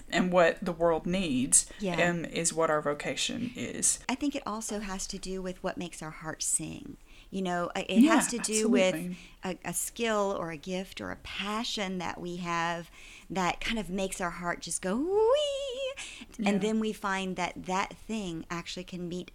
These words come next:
Speaker 2: the need of someone else.
Speaker 1: I, I want to make sure we acknowledge as we, as we start this conversation about vocation and calling is how some people never feel that,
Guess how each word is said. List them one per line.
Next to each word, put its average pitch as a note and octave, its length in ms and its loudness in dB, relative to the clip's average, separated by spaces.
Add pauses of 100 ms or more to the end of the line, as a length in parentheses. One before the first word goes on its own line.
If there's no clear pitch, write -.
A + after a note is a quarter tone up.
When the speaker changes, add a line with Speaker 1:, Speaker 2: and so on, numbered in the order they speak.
Speaker 2:
the E3 80 -6
need E3 680 -4 (460)
of E3 140 -2
someone D#3+ 400 -2
else. - 600 -8
Speaker 1:
I, A3+ 340 2
I A#3+ 80 6
want B3 300 8
to F3 360 4 (120)
make G#3 340 2
sure F#3 240 4
we F3+ 140 2
acknowledge E3+ 540 4
as E3+ 180 6
we, F#3 420 0
as F#3+ 160 2
we G#3+ 80 8
start G#3 400 10
this F3 160 6
conversation D#3+ 680 2
about E3+ 220 4
vocation D#3+ 460 2
and - 80 -4
calling - 460 0 (420)
is G3 580 8
how F#3 180 0
some G3 220 6
people E3+ 640 0 (360)
never E3+ 720 2 (260)
feel E3+ 400 -2
that, C4+ 480 4